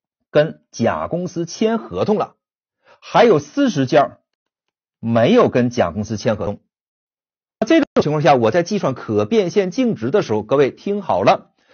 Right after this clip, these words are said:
有合同的要按合同价，因为你签订合同了，你要未来要卖给人家，那那个售价是固定的呀，对吧？没有合同的按市场售价。那再往下继续延伸一步了啊，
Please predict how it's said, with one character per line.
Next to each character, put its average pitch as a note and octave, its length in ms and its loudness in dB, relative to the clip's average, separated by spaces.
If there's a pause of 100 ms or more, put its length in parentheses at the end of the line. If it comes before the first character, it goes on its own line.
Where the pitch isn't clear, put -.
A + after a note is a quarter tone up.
(160)
有 C3 320 6
合 G#3+ 320 4
同 B2+ 160 -2
的 C3+ 260 2 (140)
要 C#3 260 6
按 F#2+ 380 0
合 C3+ 500 -2
同 F2+ 240 -8
价， A#2+ 220 0
因 G3+ 100 0
为 A#3+ 80 0
你 F3+ 60 -2
签 G3 240 -2
订 G3 120 -4
合 G2 160 -10
同 A2+ 120 -8
了， E2+ 160 -10 (260)
你 A#2 100 -2
要 E3+ 120 4
未 G3 160 4
来 C3+ 100 6
要 E3+ 80 2
卖 G#3 160 0
给 G#2 60 -2
人 E2+ 100 -6
家， F#2+ 220 -8 (180)
那 C4+ 100 0
那 C4 100 2
个 F#3+ 60 4
售 G3 200 2
价 F3 100 4
是 D#3+ 100 -4
固 D#3+ 200 -4
定 E3 160 -4
的 F2+ 80 -4
呀， D#2+ 160 -12 (480)
对 D3+ 80 0
吧？ D#3 180 2 (120)
没 G3 260 4
有 B3 160 6
合 B2 220 0
同 A#2+ 120 -4
的 A2+ 220 0 (140)
按 A2+ 280 2
市 E3 460 -2
场 F#2+ 260 -6
售 B2 180 0
价。 D#3+ 240 0 (460)
那 - 280 0 (220)
再 D3 180 4
往 A#2+ 100 4
下 C3+ 300 2
继 D3 160 -6
续 B2+ 80 -4
延 A#2 180 4
伸 D#3 140 0
一 D3 40 0
步 D3 140 -4
了 C#3+ 80 2
啊， C3 320 2